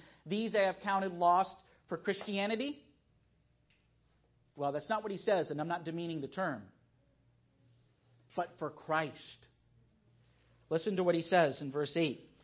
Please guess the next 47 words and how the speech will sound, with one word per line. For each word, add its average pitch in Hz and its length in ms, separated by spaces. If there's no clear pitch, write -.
"Yet 185 240
indeed, 220 460
I 165 120
also 185 340
count 202 400
all 240 400
things 185 320
lost." 165 520
To, 202 240
as 180 200
I 202 160
understand 190 460
it, 180 100
that 208 180
would 208 120
mean 214 140
all 254 220
of 269 60
his 233 140
religious 247 560
activities, 175 640
all 262 260
of 247 60
his 240 140
possessions, 220 680
everything 247 420
he 233 220
had. 214 400
He 214 140
says, 208 220
"I 196 120
count 214 360
all 226 340
things 214 280
lost. 185 460
He, 240 80
they're 233 220
like 220 320
dung 233 320
to 214 120
me 170 300
for 214 140
the 202 200
excellence 196 800
of 175 160
the 170 100
knowledge 180 600